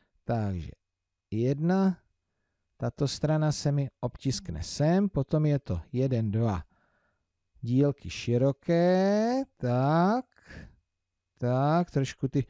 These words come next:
čáry nejsou rovné, je to kreslení, je to od ruky. A takhle, bezva. To jsem zkusil nakreslit, ale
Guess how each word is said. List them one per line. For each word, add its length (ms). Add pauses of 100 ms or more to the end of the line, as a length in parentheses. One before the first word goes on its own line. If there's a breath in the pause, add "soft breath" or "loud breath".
(180 soft breath)
čáry 380
nejsou 400
rovné, 400
je 140
to 140
kreslení, 760
je 100
to 160
od 200
ruky. 460 (1300)
A 100
takhle, 480 (560)
bezva. 500 (640 soft breath)
To 120
jsem 220
zkusil 460
nakreslit, 760 (120)
ale 580